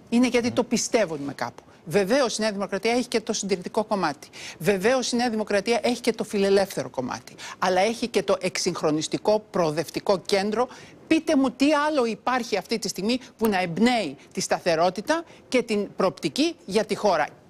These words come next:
Πείτε μου αν μπορεί κανείς, με τον τρόπο που το κάνει ο κύριος Μητσοτάκης, να σταθεί για τη χώρα στα ευρωπαϊκά φόρα.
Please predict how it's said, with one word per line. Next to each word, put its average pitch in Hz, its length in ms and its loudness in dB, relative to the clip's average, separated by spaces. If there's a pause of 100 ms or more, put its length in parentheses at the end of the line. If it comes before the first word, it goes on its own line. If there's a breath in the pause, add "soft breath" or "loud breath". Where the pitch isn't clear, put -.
(260)
Πείτε 320 300 2
μου 185 120 -2
αν 214 120 2
μπορεί 190 300 2
κανείς, 175 480 -2 (120)
με 202 140 0
τον 180 160 2
τρόπο 247 260 0
που 180 60 -6
το 196 100 0
κάνει 196 260 -2
ο 160 40 -4
κύριος 180 260 0
Μητσοτάκης, 156 640 -4 (180 loud breath)
να 196 100 0
σταθεί 202 440 0
για 175 140 2
τη 156 100 -6
χώρα 214 320 0 (160 loud breath)
στα - 140 -2
ευρωπαϊκά 156 540 0
φόρα. 269 260 2